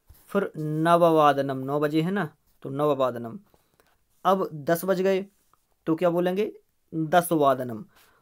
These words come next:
और आप यदि संस्कृत के विद्यार्थी नहीं रहे हैं तो आप थोड़ा सा रटने की कोशिश करें, याद करने की कोशिश करें।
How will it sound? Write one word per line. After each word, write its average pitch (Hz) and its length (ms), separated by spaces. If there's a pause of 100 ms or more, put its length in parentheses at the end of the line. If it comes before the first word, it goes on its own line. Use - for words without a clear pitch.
और 175 240
आप 147 300
यदि 160 300
संस्कृत 139 420
के 165 100
विद्यार्थी 139 480
नहीं 143 260
रहे 139 200
हैं 151 120
तो 165 80
आप 151 220
थोड़ा 147 140
सा 160 140
रटने 151 480
की 160 100
कोशिश 147 340
करें, 156 260
याद 143 300
करने 131 260
की 123 100
कोशिश 117 280
करें। 107 240